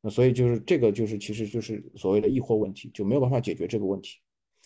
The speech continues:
那所以在这个问题的基础上呢，后面演进出了一个什么，什么东西呢？叫做多层感知机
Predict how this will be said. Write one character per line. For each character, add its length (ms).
那 100
所 100
以 60
在 160
这 160
个 100
问 240
题 160
的 140
基 160
础 120
上 280
呢， 180
后 180
面 380
演 180
进 120
出 140
了 100
一 60
个 80
什 140
么， 100
什 140
么 80
东 120
西 120
呢？ 100
叫 140
做 260
多 120
层 200
感 120
知 140
机 260